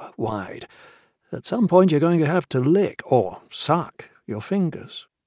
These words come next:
And there's no satiety with barbecue chips, no natural limit. You want them,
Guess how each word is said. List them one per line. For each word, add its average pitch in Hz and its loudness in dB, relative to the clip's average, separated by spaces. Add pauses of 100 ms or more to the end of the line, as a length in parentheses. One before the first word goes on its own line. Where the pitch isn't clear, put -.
(760)
And 156 6
there's 147 4
no 190 8
satiety 120 -2
with 120 -8
barbecue 123 -4
chips, - -6 (360)
no 143 8 (260)
natural 135 -2
limit. 117 -6 (380)
You 113 -2
want 165 4
them, 180 6